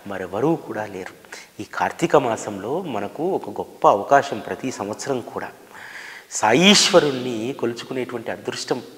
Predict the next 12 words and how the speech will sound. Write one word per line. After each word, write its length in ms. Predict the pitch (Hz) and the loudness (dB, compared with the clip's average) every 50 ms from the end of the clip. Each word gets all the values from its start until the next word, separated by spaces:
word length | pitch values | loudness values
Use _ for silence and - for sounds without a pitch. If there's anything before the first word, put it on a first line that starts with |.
| - - 110 | -14 -8 -8
మనకిచ్చారు. 500 | 107 107 - 127 - - - 120 110 - - - - - - - - - - - - - - - - | -8 -6 -8 -12 -14 -12 -12 -12 -12 -14 -18 -20 -20 -20 -20 -20 -18 -18 -18 -18 -20 -14 -4 2 4
చాలామందికి 800 | 110 127 160 180 180 170 160 151 143 - 139 139 117 117 127 143 | 6 10 12 12 12 10 8 2 0 -2 -4 -4 -4 -2 -2 -4
దీని 220 | 131 120 120 117 | -2 -4 -4 -4
విలువ 300 | 110 98 104 107 131 151 | -4 -4 0 4 6 6
మీకు 220 | 147 131 117 - - | 6 4 0 -4 -4
తెలియదు. 360 | - 104 95 107 120 - - - - - - - - - - - - - - _ - | -6 -4 -2 -2 -4 -4 -4 -12 -16 -20 -20 -20 -20 -20 -20 -20 -20 -20 -12 _ 2
ఎందుకు 680 | 120 127 180 185 226 220 208 185 135 120 131 160 190 190 | 4 6 8 8 8 8 6 4 4 4 0 0 -2 -2
సాయి 340 | 180 - - 110 127 190 196 | 0 4 6 8 8 8 6
సత్యవ్రతాన్ని 960 | - - 208 - - 165 143 135 127 - 127 117 104 101 101 107 143 190 208 - - | 4 0 0 2 2 4 4 4 2 2 0 0 0 -2 -6 -6 -8 -8 -8 -4 2
కరోనా 380 | 113 104 104 131 160 185 190 180 | 2 4 8 8 8 10 8 8
తర్వాత 680 | 175 - 123 117 110 110 101 98 - 95 101 139 185 - - - - - - - - - - - | 6 4 0 0 0 -2 -4 -4 -4 -4 -4 -4 -4 -6 -10 -20 -18 -18 -16 -16 -18 -18 -10 0
బాబా 480 | - 104 107 120 131 120 117 147 196 | 4 4 6 8 8 8 8 6 4